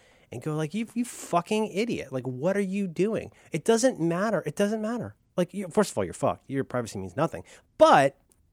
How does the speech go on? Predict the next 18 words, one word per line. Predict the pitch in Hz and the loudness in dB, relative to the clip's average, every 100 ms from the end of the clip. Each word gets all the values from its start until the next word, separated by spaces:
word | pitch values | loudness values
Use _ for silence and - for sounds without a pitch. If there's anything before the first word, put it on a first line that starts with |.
| _ _ _ - | _ _ _ 2
but | 190 175 | 2 6
when | 190 | 4
that | 240 | 4
goes | 254 269 247 | 4 2 4
from | 220 | 2
being, | 160 196 190 | 2 4 4
like, | 165 147 | 4 0
a | |
fun | - 160 156 | -2 -2 0
thing | 165 151 | 0 0
you | 131 | -2
check | - 135 | -4 -6
in | 117 120 | -6 -6
on | 135 165 175 - - | -4 -6 -8 -12 -14
to | - | -4
something | - 147 147 131 | -2 -2 -2 -2
that's | 123 - | -2 -6
allowed | 107 101 104 107 120 | -6 -2 0 0 -2